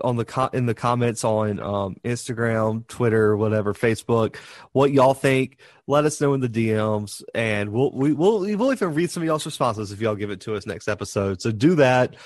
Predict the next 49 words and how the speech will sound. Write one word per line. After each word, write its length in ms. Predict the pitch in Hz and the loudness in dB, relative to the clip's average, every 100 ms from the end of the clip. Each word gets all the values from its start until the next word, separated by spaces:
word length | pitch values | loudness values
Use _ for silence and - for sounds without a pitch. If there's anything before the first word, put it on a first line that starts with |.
| - - - | -20 -12 0
We'll 140 | 139 | 2
see 200 | 151 165 | 4 4
this 180 | 156 147 | 4 2
weekend. 420 | 139 131 131 123 | 0 2 2 0
Cincinnati 380 | - 147 151 151 | -2 0 0 2
doesn't 220 | 139 127 | 0 -4
play 220 | 117 135 139 | 0 2 2
this 220 | 135 - | 0 0
weekend. 460 | 139 135 131 127 127 - _ _ - 139 | -2 0 0 0 -4 -16 _ _ -8 0
A 120 | 139 | 2
and 100 | 139 | 2
M 120 | 135 | 2
has 160 | 131 120 | 0 -2
a 40 | |
tough 300 | - 131 - | 0 0 2
game 160 | 135 120 | 0 0
against 260 | 117 113 | -2 -2
Auburn, 360 | 107 117 120 107 | 0 0 -2 -2
so 100 | 117 | -2
we'll 180 | 117 160 | -2 -4
see. 300 | - 180 151 - | -4 -4 -6 -6
We'll, 180 | 143 139 | -4 -2
we'll 240 | 143 185 | 2 2
find 280 | 202 208 196 | 4 2 4
out 100 | 185 | 4
a 60 | 165 | 4
lot 180 | 151 147 | 4 2
about 220 | 135 - | 2 2
A 100 | 127 | 2
and 80 | 117 | 2
M 80 | |
this 160 | 113 101 | 0 -2
weekend, 240 | 110 107 98 | -2 -2 -4
I 100 | 98 | -2
think. 340 | 104 95 - - _ _ _ _ _ | -4 -4 -8 -18 _ _ _ _ _
But 420 | - 123 120 113 - _ _ _ - | 0 4 4 2 -2 _ _ _ -2
Brandon, 280 | 147 151 | 0 2
we 100 | 139 | 0
gotta 200 | 143 143 | 2 2
wrap 300 | 123 135 147 | 2 2 2
it 80 | 143 | 2
up. 220 | 123 110 | 4 2
It's 180 | 120 - | 0 0
your, 100 | - | 0
it's 160 | 139 - | -2 -2
your 120 | 156 | -4
time 300 | - 156 156 | 0 0 0
to 40 | |
shine. 520 | 151 - 123 117 117 | -4 0 0 0 -2